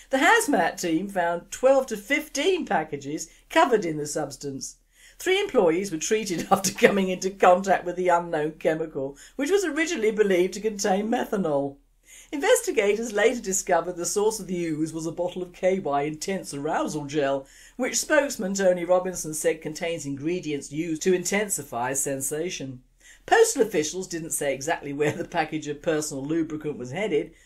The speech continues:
but said it was sent to someone in the <laughs> entertainment industry. Robinson said they will follow their usual policy and contact the sender with friendly advice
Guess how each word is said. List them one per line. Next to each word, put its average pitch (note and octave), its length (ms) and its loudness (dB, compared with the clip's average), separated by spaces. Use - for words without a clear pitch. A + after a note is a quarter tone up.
but D#4 160 -4
said G#4+ 200 6
it G#4+ 140 6
was - 160 2
sent G#3 220 -2
to - 60 -12
someone D#3 520 -2
in E3+ 180 -6
the E3+ 140 -2
<laughs> E3 100 2
entertainment G#3+ 760 2
industry. D3 800 -6
Robinson F#4 460 6
said F3+ 280 6
they F3+ 140 4
will F#3 120 4
follow G#3 400 2
their E3+ 140 4
usual E3+ 460 -4
policy C3+ 600 -4
and C#4 200 2
contact B3+ 460 4
the F3 80 -6
sender D3 380 0
with A#3 140 0
friendly B3+ 420 2
advice A2+ 520 -4